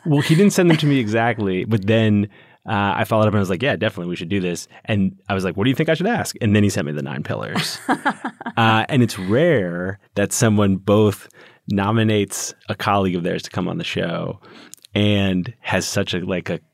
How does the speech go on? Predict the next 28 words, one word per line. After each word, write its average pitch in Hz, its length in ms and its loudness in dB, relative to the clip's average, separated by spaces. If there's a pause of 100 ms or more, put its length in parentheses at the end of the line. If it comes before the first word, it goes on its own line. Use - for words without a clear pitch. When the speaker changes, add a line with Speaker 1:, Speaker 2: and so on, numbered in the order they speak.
(120)
Speaker 1:
clear 110 500 0
way 92 220 -2
of 87 100 -6
thinking 92 380 -6
about - 180 -8
Speaker 2:
So, - 100 -2
Speaker 1:
their - 120 -4
Speaker 2:
do 233 160 0
you 466 80 2
know 240 220 2
Speaker 1:
work. - 100 -2
Speaker 2:
Ilya? 370 380 2
You've 247 120 -2
never 262 240 4
met 262 160 4
Ilya. 208 200 4
Speaker 1:
I've 220 80 4
Speaker 2:
He - 40 8
Speaker 1:
never 247 120 6
Speaker 2:
just 233 100 6
Speaker 1:
met 220 100 2
Ilya. 285 160 4
Speaker 2:
emailed 262 240 2
you 254 140 2
out 226 100 4
of 226 60 0
the 233 80 -2
blue. 185 320 -2